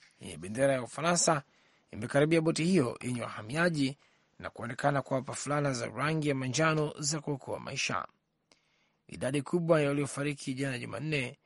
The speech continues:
walikuwa wanawake na wasichana wadogo. Wengi wao hawakuwa wamevaa fulana za kuokoa maisha, na ajali hiyo imetajwa kuwa mojawapo ya ajali mbaya zaidi za boti kwenye histori-, kwenye kivuko hicho.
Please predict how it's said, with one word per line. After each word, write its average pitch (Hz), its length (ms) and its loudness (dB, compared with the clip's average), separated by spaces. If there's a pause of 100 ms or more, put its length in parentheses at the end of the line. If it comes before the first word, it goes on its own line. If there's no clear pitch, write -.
(420)
walikuwa - 480 -6
wanawake 139 600 -2
na 139 60 -2
wasichana 143 420 -2
wadogo. 82 520 -6 (600)
Wengi 90 240 -10
wao 135 420 2 (400)
hawakuwa 98 420 -4
wamevaa 131 220 -4
fulana 139 360 -4
za 123 160 -4
kuokoa 117 420 -8
maisha, 131 480 -2 (380)
na - 100 -6
ajali 95 260 -8
hiyo 143 120 2
imetajwa 139 400 0
kuwa 156 200 -4
mojawapo 147 480 0
ya 147 60 -2
ajali 135 300 -4
mbaya 180 440 2
zaidi 151 540 -6 (280)
za 139 220 -4
boti 143 560 -6 (400)
kwenye 127 260 -8
histori-, 131 500 -4
kwenye 147 240 -2
kivuko - 340 -12
hicho. - 500 -8